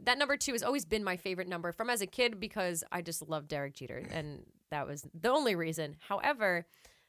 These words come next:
now looking back, I realized that it was a pretty consistent theme. So I got into theater in high school, but I was always an athlete growing up.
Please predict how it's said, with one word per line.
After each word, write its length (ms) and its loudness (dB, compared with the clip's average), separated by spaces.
now 240 4
looking 340 -4
back, 400 2
I 80 -2
realized 600 0
that 80 -4
it 40 -6
was 100 -6
a 40 -10
pretty 600 -6
consistent 480 -4
theme. 560 -6
So 540 2
I 240 6
got 240 2
into 880 -6
theater 400 0
in 100 -2
high 140 2
school, 340 -8
but 100 -4
I 40 4
was 120 0
always 160 2
an 100 -2
athlete 360 -2
growing 240 -4
up. 120 -12